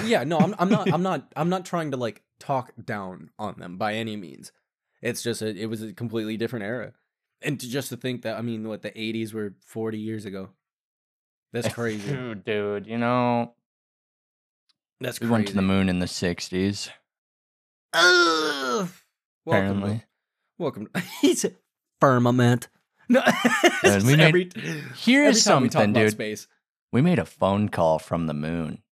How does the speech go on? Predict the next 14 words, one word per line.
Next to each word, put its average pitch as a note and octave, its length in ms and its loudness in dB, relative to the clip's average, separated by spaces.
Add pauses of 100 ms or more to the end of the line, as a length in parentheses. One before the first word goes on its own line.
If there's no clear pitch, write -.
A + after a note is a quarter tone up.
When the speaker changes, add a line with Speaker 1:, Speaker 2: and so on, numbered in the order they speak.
(100)
Speaker 1:
<coughs> - 300 -4 (280)
Speaker 2:
in G#2 200 2
nineteen F#2+ 500 0
sixty D#2 560 -6
something. - 540 -10 (640)
Speaker 1:
That's A#2 160 -12
fine. G2 260 -12 (160)
Speaker 2:
But E2+ 460 0 (400)
I A#2 160 2
can't A2 420 0
get G2 260 -4
cell A2+ 300 2
phone F2+ 380 0
service D#2 720 -6